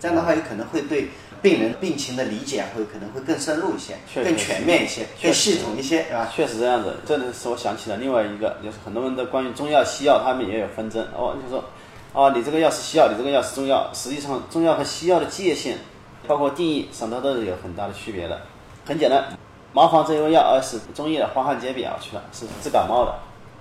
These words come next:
Speaker 2: 哎，但是麻黄碱、麻黄素从那个麻黄里头提取出来，你鼻塞了，他给你一喷一下，喷剂，立马就，那么老百姓用我就知道了，哦，麻黄碱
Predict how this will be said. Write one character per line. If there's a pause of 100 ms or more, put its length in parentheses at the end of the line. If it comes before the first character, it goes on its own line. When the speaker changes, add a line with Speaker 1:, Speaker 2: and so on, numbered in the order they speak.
(400)
Speaker 2:
哎，
但
是 (1160)
麻
黄
碱、 (500)
麻
黄
素
从
那
个
麻
黄
里
头
提
取
出
来， (1300)
你
鼻
塞
了， (360)
他
给
你
一
喷
一
下，
喷
剂， (640)
立
马
就， (240)
那
么
老
百
姓
用
我
就
知
道
了，
哦，
麻
黄
碱